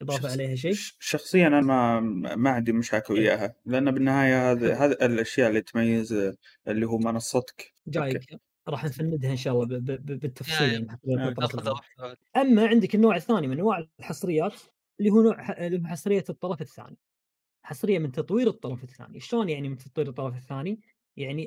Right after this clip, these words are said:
Speaker 1: أنا الطرف الأول أروح أعطي استديو آخر فلوس معينة، مبلغ معين، وأقول له: "طور لي لعبة". الاستديو ما هو تابع لي. ما هو تابع لي، لكن أنا اللي دفعت الفلوس، وأنا اللي أملك العنوان، وأنا اللي أسوق للعبة.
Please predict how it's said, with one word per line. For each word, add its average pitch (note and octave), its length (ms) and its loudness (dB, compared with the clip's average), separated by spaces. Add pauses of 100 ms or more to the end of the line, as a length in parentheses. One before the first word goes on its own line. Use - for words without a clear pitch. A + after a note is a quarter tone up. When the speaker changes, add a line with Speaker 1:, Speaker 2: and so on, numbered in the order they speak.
Speaker 1:
أنا D#3+ 160 -4
الطرف C3 380 -8
الأول D3+ 420 -4 (460)
أروح C#3 240 -6
أعطي C3+ 200 -8
استديو C#3 360 -8
آخر B2+ 320 -6 (100)
فلوس C#3 360 -4
معينة، C3+ 400 -2
مبلغ B2+ 460 -2
معين، C#3+ 540 0 (360)
وأقول C#3+ 180 0
له: C#3+ 60 -2
"طور D#3 380 0
لي C3+ 120 2
لعبة". A2 320 -8 (180)
الاستديو A3 340 4
ما A3+ 160 2
هو A#3 40 2
تابع E3 320 0
لي. - 200 -16 (680)
ما G3 120 -2
هو G3 60 2
تابع C#3+ 260 -2
لي، G#3 140 6
لكن F3 280 -2
أنا F#3+ 200 -4
اللي E3 180 -2
دفعت C3+ 340 -6
الفلوس، F3+ 500 -2
وأنا E3 240 -4
اللي D3+ 220 -2
أملك E3 300 -4
العنوان، E3 540 -2
وأنا F#3 280 -2
اللي F#3+ 320 -2 (240)
أسوق D#3 460 -2
للعبة. A2+ 460 -4